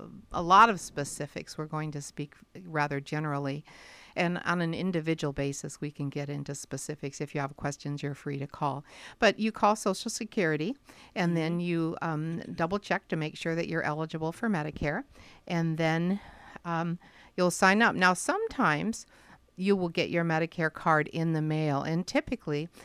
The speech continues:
Speaker 1: it will be three months before the month of your sixty-fifth birthday. So if you're
Speaker 2: Aha.
Speaker 1: turning sixty-five in,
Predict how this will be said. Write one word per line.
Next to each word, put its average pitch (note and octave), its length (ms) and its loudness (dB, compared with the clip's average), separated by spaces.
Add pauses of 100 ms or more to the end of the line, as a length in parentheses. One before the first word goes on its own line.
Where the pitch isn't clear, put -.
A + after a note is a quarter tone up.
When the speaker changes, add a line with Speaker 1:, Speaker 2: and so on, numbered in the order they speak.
(160)
Speaker 1:
it F3 160 -2
will E3 160 0
be D#3+ 300 0
three G#3+ 420 2
months E3+ 420 0
before D#3+ 720 2
the - 160 -4
month D3+ 360 0
of D#3 140 -6
your D3 120 0
sixty-fifth - 840 -6
birthday. A#3 440 -2
So E3+ 240 -2
if F3 140 -2
you're A3+ 120 2
Speaker 2:
Aha. A3+ 80 -2
Speaker 1:
turning F#3 400 0
sixty-five D#3+ 960 -2
in, D3+ 300 -6